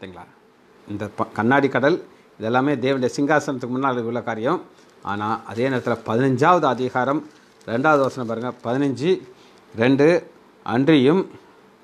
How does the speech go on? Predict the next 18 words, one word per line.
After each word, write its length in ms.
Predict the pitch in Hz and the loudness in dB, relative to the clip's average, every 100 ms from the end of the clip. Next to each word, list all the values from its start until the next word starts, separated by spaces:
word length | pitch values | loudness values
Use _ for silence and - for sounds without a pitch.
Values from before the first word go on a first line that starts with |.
| _ _ _ - - - - - - | _ _ _ -20 -20 -20 -20 -12 2
அக்னி 720 | 185 185 - 208 190 208 214 - _ _ | 2 2 -2 2 4 2 0 -6 _ _
கலந்த 640 | 135 165 170 170 180 190 - - | 0 2 2 2 0 0 -6 -6
கண்ணாடி 400 | 135 156 170 160 | -2 2 2 0
கடல் 280 | 143 151 | 0 0
போன்ற 280 | 147 147 202 | 0 0 2
ஒரு 160 | 180 135 | 0 0
கடலையும் 1400 | 143 147 143 143 _ _ _ _ _ 110 127 226 214 - _ - _ 110 | 2 2 0 -2 _ _ _ _ _ -6 -2 -2 -4 -14 _ -20 _ 2
மிருகத்திற்கும் 800 | 147 190 190 190 160 - 196 220 | 6 8 6 4 -2 -2 -2 -2
அதன் 260 | 135 131 123 | -4 -4 -2
சொரூபத்திற்கும் 640 | 160 175 170 160 120 180 190 | 0 0 0 -2 -4 -4 -4
அதன் 200 | 131 127 | 0 0
முத்திரைக்கும் 800 | 131 151 165 180 143 180 220 - - - - | 2 0 2 2 2 0 0 -2 -14 -20 -2
அதன் 280 | 117 120 | 2 4
நாமத்திற்கும் 640 | 123 180 190 180 151 196 180 | 6 6 4 0 -4 -4 0
லக்கம் 420 | 135 139 190 185 - | 0 -2 -2 -4 -2
உண்டாக்காமல் 760 | 143 147 139 139 123 170 220 - _ _ - 107 | 0 4 4 2 -2 -2 -2 -6 _ _ -16 -2
ஜெயம் 300 | 156 202 214 | 4 4 4
கொண்டவர்களை", 640 | 190 165 151 127 165 196 | 0 0 0 2 2 2